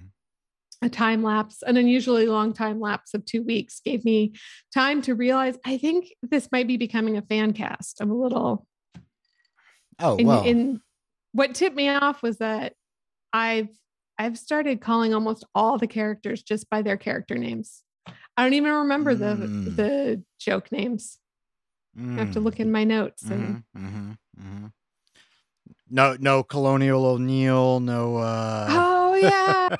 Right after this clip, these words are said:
Speaker 2: <laughs>
Speaker 1: That's a classic.
Speaker 2: Teal.
Speaker 1: No, just Jack.
Speaker 2: Okay. All right. All right.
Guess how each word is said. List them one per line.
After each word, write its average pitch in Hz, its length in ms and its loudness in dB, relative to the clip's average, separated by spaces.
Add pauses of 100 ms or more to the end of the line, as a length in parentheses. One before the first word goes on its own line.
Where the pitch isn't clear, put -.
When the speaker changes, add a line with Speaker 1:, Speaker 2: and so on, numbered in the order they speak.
(120)
Speaker 2:
<laughs> 147 100 -4
Speaker 1:
That's 269 300 -4
a 269 140 -6 (200)
classic. 403 680 -2 (160)
Speaker 2:
Teal. 156 320 4
Speaker 1:
No, 254 320 0
just 254 340 -4
Jack. 233 360 -4 (380)
Speaker 2:
Okay. 107 360 -10 (200)
All 101 80 -14
right. 110 220 -12 (140)
All 113 60 -14
right. 107 120 -14